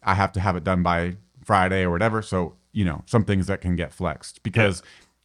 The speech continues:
Speaker 1: I found that useful learning for us. And it's just, I know it's, it's something we both struggle with. So
Speaker 2: Yeah, I think the f-, the first, the first thing I wanna land with,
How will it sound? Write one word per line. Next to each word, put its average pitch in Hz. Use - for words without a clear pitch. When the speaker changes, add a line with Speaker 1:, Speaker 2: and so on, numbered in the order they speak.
Speaker 1:
I 117
found 131
that 110
useful 98
learning 85
for 85
us. 80
And 85
it's 80
just, 90
I 101
know 107
it's, -
it's 87
something 85
we 80
both 80
struggle 78
with. -
So -
Speaker 2:
Yeah, 127
I 123
think 160
the 180
f-, 117
the 113
first, -
the 127
first -
thing 165
I 139
wanna 113
land 95
with, 92